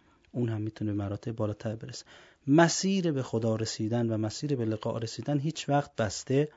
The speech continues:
نیست. منتها باید مراقب باشیم که غرق گناه نشیم که راه برگشت این مسیر رو برای خودمون سخت کنیم. خب این مسیر و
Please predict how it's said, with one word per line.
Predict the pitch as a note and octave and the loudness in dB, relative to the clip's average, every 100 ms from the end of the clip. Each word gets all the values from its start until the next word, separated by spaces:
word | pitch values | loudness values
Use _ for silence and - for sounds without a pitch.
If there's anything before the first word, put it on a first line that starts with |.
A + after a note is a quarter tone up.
| _ _ _ _ _ A#2+ | _ _ _ _ _ 0
نیست. | A#2+ - - _ _ _ _ | 2 2 -8 _ _ _ _
منتها | C3 C3+ C#3 | 0 2 2
باید | C3+ C3 | 2 2
مراقب | A#2 A2 A2 C3 | 2 0 0 -4
باشیم | A#2+ A2+ - A2 | -4 -8 -10 -12
که | A2 | -10
غرق | G#2+ C#3 D#3 - | 0 2 2 0
گناه | B2 A#2 C3+ B2 | 0 2 2 2
نشیم | B2+ - A2+ | -2 -2 -8
که | - G#2+ - - _ - - | -6 -8 -8 -18 _ -20 -2
راه | A#2 B2+ A#2+ | 4 4 2
برگشت | A2+ G#2+ A#2+ A#2+ A#2 | -2 -2 -4 -6 -4
این | G#2+ | -4
مسیر | G#2 - A#2 | -4 -2 -2
رو | |
برای | G#2+ G#2 | -2 -4
خودمون | - B2 C#3+ D3+ - _ _ _ _ _ _ | -4 0 2 2 -2 _ _ _ _ _ _
سخت | - - A#2+ A2 - | -12 -2 0 0 -4
کنیم. | - - - _ _ _ _ _ _ _ _ - - - - - - - - _ _ _ | -20 -20 -20 _ _ _ _ _ _ _ _ -20 -20 -20 -20 -20 -20 -20 -20 _ _ _
خب | - - G#3+ - - _ _ _ _ _ _ _ _ _ - | -4 6 6 6 -8 _ _ _ _ _ _ _ _ _ 4
این | F#3+ F#3+ - _ C3+ | 6 6 0 _ 6
مسیر | C#3 - E3 D#3 | 6 6 6 8
و | D3 C3 | 8 6